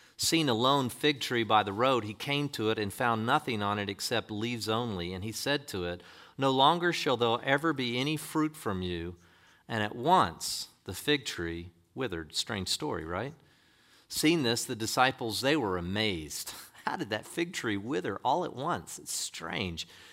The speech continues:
And Jesus said, "Truly I say to you, if you have faith and don't doubt, you will not only do what was done to this fig tree,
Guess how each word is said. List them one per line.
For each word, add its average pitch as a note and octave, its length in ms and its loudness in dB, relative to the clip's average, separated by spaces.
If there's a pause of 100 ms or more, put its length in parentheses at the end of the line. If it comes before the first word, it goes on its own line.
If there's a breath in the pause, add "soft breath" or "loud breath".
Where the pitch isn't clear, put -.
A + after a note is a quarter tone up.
(120 loud breath)
And A#2 160 -4
Jesus F3 340 0
said, A#2+ 320 2 (220 loud breath)
"Truly F#3+ 380 4
I B2 100 8
say D#3 340 2
to A#2+ 80 -4
you, F#2 360 -2
if A#2+ 240 -4
you E3 120 0
have D#3 220 -2
faith E3 500 0
and A#2 180 -4
don't C3+ 320 -2
doubt, C#3+ 460 6 (260 loud breath)
you D3+ 200 -2
will F#3 120 2
not D3 240 10
only C#3 240 4
do C3 220 0
what C#3 160 4
was G#2+ 160 -2
done C3+ 200 2
to A#2 60 0
this G#2 220 -2
fig F#3+ 320 0
tree, G#2+ 380 0